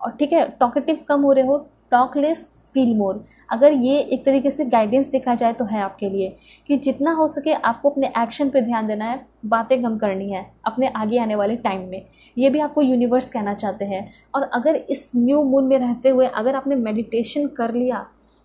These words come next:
तब तो और बहुत बड़ा changes होगा, बहुत drastic, beautiful changes होगा आपकी life में। ठीक है, उसके बाद यहाँ पे work through your feeling। आगे आने वाले time में आप बहुत ज़्यादा डरते हो किसी को खोने से।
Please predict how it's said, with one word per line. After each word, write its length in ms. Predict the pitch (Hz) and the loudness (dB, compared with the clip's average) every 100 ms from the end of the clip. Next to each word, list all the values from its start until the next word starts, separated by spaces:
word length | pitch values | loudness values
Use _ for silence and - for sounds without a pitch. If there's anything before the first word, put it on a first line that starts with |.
| - | -8
तब 140 | 254 - | -6 2
तो 120 | 311 | 8
और 280 | 247 247 294 | 8 6 2
बहुत 300 | 226 247 269 214 | 2 2 0 0
बड़ा 220 | 208 226 254 | 0 0 0
changes 440 | - 226 214 220 | -2 -2 -2 -2
होगा, 120 | 214 202 | -2 0
बहुत 320 | 202 - - _ | 2 0 -2 _
drastic, 580 | - 233 226 233 294 226 - | -4 0 0 0 -6 -6 -2
beautiful 460 | 254 269 277 277 262 | 0 2 0 0 -2
changes 420 | 254 226 226 240 | -2 -2 -4 -4
होगा 140 | 226 214 | -4 -4
आपकी 220 | 214 214 | -6 -6
life 220 | 196 202 | -6 -6
में। 140 | 226 277 - - _ _ | -10 -12 -16 -20 _ _
ठीक 120 | 294 | -4
है, 80 | 320 | 0
उसके 300 | 269 269 - | 0 -2 0
बाद 160 | 330 302 | 2 2
यहाँ 160 | 294 277 | 0 0
पे 120 | 302 | 0
work 220 | 240 254 | 0 -2
through 200 | 262 277 | -2 -2
your 140 | 269 262 | 0 -2
feeling। 300 | 262 247 294 330 _ _ 233 | -2 -4 -4 -8 _ _ -4
आगे 220 | 247 302 | 0 2
आने 180 | 311 285 | 2 4
वाले 180 | 277 277 | 4 2
time 240 | 254 233 | 2 2
में 180 | 269 - | -2 0
आप 280 | 226 254 - 208 | 0 0 -4 -4
बहुत 300 | 226 247 269 | 0 0 2
ज़्यादा 200 | 269 254 | 2 2
डरते 360 | 214 214 214 | 2 0 0
हो 160 | 254 247 | 4 4
किसी 260 | 247 254 277 | 4 -2 2
को 120 | 269 | 2
खोने 360 | 262 247 226 240 | 2 -2 -2 -2
से। 220 | 240 240 | -4 -8